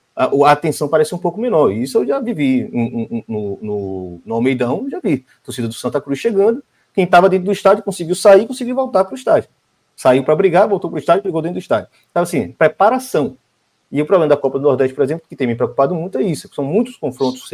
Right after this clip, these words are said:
consecutivos de cidades muito próximas que permi-, permitem esse deslocamento. Então, isso tem sido um, um, um, um volume maior e parece que há muita pou-, muito pouco, eh, diálogo entre as autoridades de um estado pro outro.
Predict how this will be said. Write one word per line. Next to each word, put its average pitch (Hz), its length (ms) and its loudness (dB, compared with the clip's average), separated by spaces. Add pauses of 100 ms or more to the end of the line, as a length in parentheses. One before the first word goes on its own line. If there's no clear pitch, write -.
consecutivos 175 920 -4 (300)
de 143 80 -12
cidades 131 440 2
muito 127 240 -4
próximas 147 420 0
que 180 100 -14
permi-, 147 260 -6
permitem 143 400 -2
esse 139 140 -12
deslocamento. 151 600 -2 (360)
Então, 139 300 0
isso 143 160 -6
tem 143 160 -4
sido 131 260 -4 (100)
um, 143 80 -2
um, 135 540 -2
um, 120 320 -2
um - 20 0
volume 156 500 4
maior 135 460 2 (320)
e 151 80 -8
parece 165 400 2
que - 80 -2
há 175 60 0
muita 208 360 -2
pou-, 214 540 -4
muito 180 220 -4
pouco, 185 600 -4 (220)
eh, 120 200 2
diálogo 123 680 0
entre 113 200 -6
as 110 60 -4
autoridades 113 560 -6
de 117 100 -12
um 120 40 -4
estado 117 380 -4
pro 107 120 -12
outro. 90 180 -10